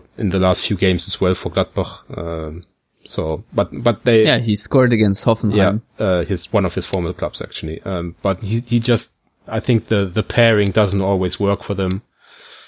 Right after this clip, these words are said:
Speaker 1: I think, uh, no centre back, uh,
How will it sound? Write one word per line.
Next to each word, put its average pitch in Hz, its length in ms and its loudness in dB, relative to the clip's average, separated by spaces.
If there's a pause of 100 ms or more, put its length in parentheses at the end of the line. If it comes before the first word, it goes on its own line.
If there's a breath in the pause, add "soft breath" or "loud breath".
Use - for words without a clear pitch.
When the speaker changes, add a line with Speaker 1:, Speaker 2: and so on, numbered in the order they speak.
(180 loud breath)
Speaker 1:
I - 100 -2
think, 95 260 0 (340)
uh, 87 360 0
no 101 640 2 (340)
centre 95 360 -2
back, 87 260 -4 (360)
uh, 82 400 -8